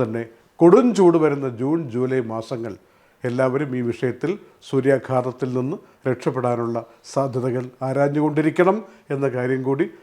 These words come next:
സന്ദർഭവശാൽ കാലാവസ്ഥാ റിപ്പോർട്ടുകളെ ഉദ്ധരിച്ചുകൊണ്ട് സൂചിപ്പിക്കുകയാണ്. ഗൾഫിലെ ഈ ചൂടിനിടെ ഇന്നിതാ രാവിലെ കുവൈറ്റിൽ നിന്ന് വന്നിരിക്കുന്ന വാർത്ത, കുവൈറ്റ് സിറ്റിയുടെ ഏതാണ്ട് പത്ത് കിലോമീറ്റർ അകലെയായിട്ട് അൽ റിഗ്ഗ എന്ന് പറയുന്ന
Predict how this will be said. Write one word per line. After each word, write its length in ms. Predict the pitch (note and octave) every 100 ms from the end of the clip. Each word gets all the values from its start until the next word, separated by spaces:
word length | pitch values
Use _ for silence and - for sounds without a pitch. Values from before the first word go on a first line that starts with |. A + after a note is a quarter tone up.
| -
സന്ദർഭവശാൽ 680 | D3+ C#3+ C#3+ - C#3 - D#3 E3
കാലാവസ്ഥാ 460 | C3 C3 C3 - B2+
റിപ്പോർട്ടുകളെ 500 | B2 C#3+ - A#2+ A#2+ A#2+ - -
ഉദ്ധരിച്ചുകൊണ്ട് 600 | B2 G#2+ A#2 A2+ A#2 A#2+ G3+ -
സൂചിപ്പിക്കുകയാണ്. 720 | B2 G#2+ G#2 - A2+ F#2+ G2 - _ - C3
ഗൾഫിലെ 420 | E3+ E3+ G#3+ G#3 F3+
ഈ 20 | G3 G3
ചൂടിനിടെ 520 | - E3+ F#3+ D#3+ C#3+ A#2 F#2+ -
ഇന്നിതാ 320 | D3 E3 D#3+ D#3 C#3+
രാവിലെ 340 | D3+ D#3+ D#3+ D3+ -
കുവൈറ്റിൽ 400 | C3 D#3 E3 F#3 F3
നിന്ന് 160 | F3+ D#3+
വന്നിരിക്കുന്ന 420 | D3+ D3 D3 C3+ A#2+
വാർത്ത, 260 | B2 B2 G#2 - _ _ _ _ _ _ -
കുവൈറ്റ് 380 | D3 F3+ F#3 -
സിറ്റിയുടെ 580 | E3 - E3+ E3+ D3+ B2+ A#2+ C#3+ D3
ഏതാണ്ട് 300 | C#3 D#3 D#3+ D#3 -
പത്ത് 260 | - - F#3
കിലോമീറ്റർ 460 | E3 D3+ D3+ D3 C#3+ - C#3
അകലെയായിട്ട് 600 | C3 C3+ C3 A#2 A2+ G2 - _ _ _ C#3
അൽ 80 | D3 C#3+
റിഗ്ഗ 220 | B2+ B2 D3+ D#3 C#3+
എന്ന് 120 | C#3 B2
പറയുന്ന 300 | B2+ A#2+